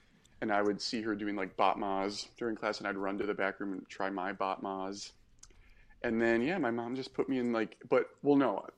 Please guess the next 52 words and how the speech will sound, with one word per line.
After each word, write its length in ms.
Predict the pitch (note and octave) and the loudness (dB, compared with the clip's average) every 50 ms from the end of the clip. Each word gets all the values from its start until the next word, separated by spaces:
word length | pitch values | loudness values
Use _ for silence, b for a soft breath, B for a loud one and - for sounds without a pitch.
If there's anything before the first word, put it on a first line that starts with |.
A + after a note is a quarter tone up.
| _ _ - | _ _ -14
she 180 | - - - B2+ | -8 -4 -2 0
said 440 | - - D#3+ D#3 D3+ C#3+ C3 A2 | 2 4 6 6 6 6 4 0
to 100 | - D3 | -4 -2
the 100 | B2+ C3 | -2 -2
studio 340 | - - - B2+ A#2 A2+ G#2+ | -2 -2 -2 0 0 2 2
I 40 | G#2+ | 2
wanted 300 | G2+ G#2 G#2 G#2 G#2 F#2 | 0 0 -2 -4 -4 -6
to 60 | F#2+ | -6
dance. 580 | F2 G2+ F2+ F#2 F2+ F#2+ - - - - - - _ _ _ - | -6 -6 -6 -6 -8 -10 -10 -10 -12 -12 -12 -16 _ _ _ 6
And, 360 | A#2 G#2+ G#2 G2+ G2 G#2 G2+ | 8 8 10 10 8 8 10
um, 320 | G#2+ G#2+ G2+ G2 G2 G2 F#2 | 10 10 10 10 8 8 8
they're 160 | A2+ A2+ A2 | 10 10 10
like, 120 | G#2+ G#2+ | 10 10
"Well, 460 | A2 A#2 A2+ A2+ A2+ A2+ A2 A2 A2 - | 10 8 8 10 8 8 6 6 4 2
you 100 | - B2+ | 0 -2
know, 100 | A#2 G#2+ | -2 -4
he's 200 | G2+ A2 A2 G2 | -4 -6 -8 -8
six, 500 | - - - E3 C#3 A#2 A2 G#2+ - - | -6 -2 2 4 4 6 4 4 0 -4
so 120 | - - A2 | -6 -6 -6
he 120 | A#2 G#2+ | -6 -4
can 120 | - B2 A2 | -6 -4 -4
only 240 | A2 A2 G#2+ G#2+ G2+ | -4 -4 -4 -4 -4
do 260 | G2+ G#2 G#2 G2+ F#2 F2 - | -4 -4 -6 -6 -8 -8 -6
boys 240 | G#2 G#2 G2 G2 - | -4 -4 -4 -4 -4
hip 140 | G#2 G2 - | -8 -10 -8
hop. 180 | F2+ D2+ - - | -6 -6 -6 -6
Like, 120 | F#2 F#2 - | -8 -12 -12
he's 160 | G2+ G2 - | -12 -16 -14
too 140 | - - A#2 | -10 -8 -8
young 340 | G#2+ G#2+ G#2 G2 G2 G2 F#2+ | -6 -4 -4 -4 -6 -6 -8
for 180 | - - G2 F#2+ | -8 -8 -8 -8
anything 320 | F#2+ F#2 - - F#2 F2 | -8 -8 -10 -10 -10 -10
else." 320 | - - - - - - _ b b b b b b b b b b b - | -10 -12 -12 -14 -18 -18 _ b b b b b b b b b b b -14
So, 240 | - - B2 A2 G#2+ | -8 -2 0 0 2
you 100 | B2 B2+ | 2 0
know, 80 | A2 | 0
I 80 | F#2+ G2+ | 0 -2
played 240 | - - G#2 G2+ G#2 | -2 -2 -4 -2 0
along. 360 | A2+ G#2+ F#2+ F2+ F#2 G2+ A2 - | 0 0 -2 -2 -4 -6 -10 -14
I 40 | |
played 240 | - - F#2+ F#2+ F#2 | -8 -4 -4 -4 -4
the 60 | G2+ | -4
game 360 | F#2+ F#2+ F2 F#2 F#2 G2 A2 - - - - | -6 -6 -6 -6 -6 -6 -8 -10 -12 -10 -6
and, 380 | G#2 G2 F#2+ F#2+ F#2+ G2 G2 | -4 -4 -2 -2 -4 -2 0
um, 420 | A2 G2 F#2 F#2 F#2 F#2 F#2 F2+ - - | 0 0 0 0 -2 -4 -6 -8 -8 -6
did 240 | A2+ G#2+ G#2+ - | -6 -6 -6 -4
boys 280 | - A2+ A2 G#2+ G#2 - | -4 0 0 0 -2 -2
hip 140 | - G2+ - | -8 -10 -8
hop 300 | - A#2 G2+ G2 - - - | -6 -4 -4 -4 -4 -6 -8
for 140 | A2+ A2 | -4 -4
a 40 | A2 G#2+ | -2 -2
year. 400 | G2+ G2 F#2 F#2 F#2+ A2 B2 | -2 -4 -2 -2 -2 -4 -6